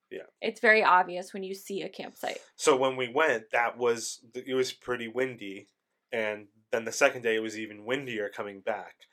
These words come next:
Speaker 2: Mm-hmm.
Speaker 1: So you say it's dangerous. There, that was probably, you know, the most dangerous of conditions I've ever been in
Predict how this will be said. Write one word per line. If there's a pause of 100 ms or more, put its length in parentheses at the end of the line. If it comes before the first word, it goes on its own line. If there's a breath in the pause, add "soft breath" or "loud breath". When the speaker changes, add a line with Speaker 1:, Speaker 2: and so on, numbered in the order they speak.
Speaker 2:
Mm-hmm.
Speaker 1:
So (100)
you
say
it's
dangerous.
There, (280)
that
was
probably,
you
know,
the
most
dangerous
of
conditions
I've
ever
been
in